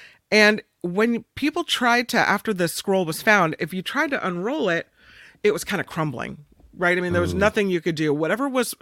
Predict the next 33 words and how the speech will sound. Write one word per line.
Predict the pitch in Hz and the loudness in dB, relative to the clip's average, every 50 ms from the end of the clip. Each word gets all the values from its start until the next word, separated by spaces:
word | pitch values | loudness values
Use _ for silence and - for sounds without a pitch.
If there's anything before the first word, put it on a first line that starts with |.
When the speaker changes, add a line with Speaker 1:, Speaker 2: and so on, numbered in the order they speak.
| _ _ | _ _
Speaker 1:
might | 151 156 165 165 151 151 180 202 | -6 -4 0 2 2 2 2 2
have | 220 196 | 2 2
been | 208 208 208 | 2 0 0
preserved | - - 190 170 156 180 180 175 170 165 170 | -2 -2 -4 -2 0 2 2 2 0 0 -2
inside | 156 147 - - 170 156 156 156 156 165 156 - - - - - - - - - - | -4 -4 -4 -2 0 2 2 4 2 2 0 -2 -8 -18 -18 -18 -18 -18 -18 -8 -4
would | 175 190 180 | 0 0 0
have | 180 147 | 0 0
just | - 151 143 - - | -2 -4 -6 -4 -6
been | 143 - 131 | -6 -6 -6
crumbly | - - - - - 170 175 165 160 160 170 165 160 - | -10 -14 -12 -6 -4 -4 -2 -2 -2 -2 0 0 -2 -2
and | - 143 139 | -4 -6 -8
fallen | - - 160 156 156 156 160 160 | -8 -6 -4 -4 -2 -2 -2 -4
away, | 151 139 156 151 147 151 147 147 - - | -4 -2 -2 0 0 2 0 0 -2 -2
and | 143 139 | -4 -6
history | 123 127 170 - - - - 165 160 | -4 -6 -6 -8 -8 -6 -4 -4 -4
would | 143 143 151 | -2 -2 -4
have | 151 143 139 | -4 -4 -4
been | - 143 143 139 | -6 -6 -6 -4
lost. | 135 139 135 131 120 - - - - - - | -4 -4 -4 -4 -6 -8 -10 -14 -14 -10 -8
Speaker 2:
It's | 110 - | -4 -2
amazing | 127 113 123 139 170 180 160 | 0 2 2 2 0 0 0
that | 127 113 101 - | 0 -2 -2 -4
somebody | - 120 110 113 110 104 95 90 87 - - | -4 -4 -2 0 0 0 0 -2 -4 -4 -4
looked | - 98 120 - - | -2 -2 -2 -2 -2
at | 101 87 | -4 -2
that | - 98 90 - | -2 -2 -2 -4
and | - 87 - | -6 -6 -4
thought, | 98 98 87 - | -4 -4 -2 -4
"That's | 92 95 - 90 | -6 -6 -6 -8
an | 85 - - - | -8 -10 -8 -4
ancient | 95 92 87 - - - | -4 -4 -2 -4 -8 -10
scroll." | - - - 98 107 98 - - - _ _ _ _ - | -12 -8 -4 -2 -2 -2 -4 -6 -10 _ _ _ _ -16
Speaker 1:
Right. | 135 143 143 156 170 180 165 123 - | -12 -10 -8 -6 -4 -4 -4 -6 -8